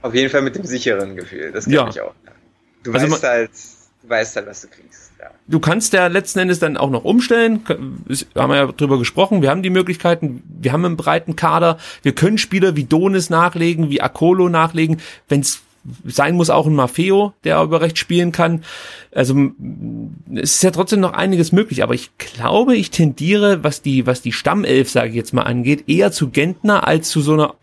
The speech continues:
Speaker 2: ja, Donis- oder Akolo-Option.
Speaker 1: Ja, und man muss auch sagen, ähm, diese, diese, naja,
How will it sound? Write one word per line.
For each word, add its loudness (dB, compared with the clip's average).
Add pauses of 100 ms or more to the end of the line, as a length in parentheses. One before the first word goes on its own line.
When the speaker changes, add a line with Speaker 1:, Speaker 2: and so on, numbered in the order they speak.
(180)
Speaker 2:
ja, 0
Donis- -2
oder 2
Akolo-Option. -2 (540)
Speaker 1:
Ja, 2 (120)
und -6
man 2
muss 2
auch 4
sagen, 0
ähm, -6 (120)
diese, -2
diese, 0 (960)
naja, -2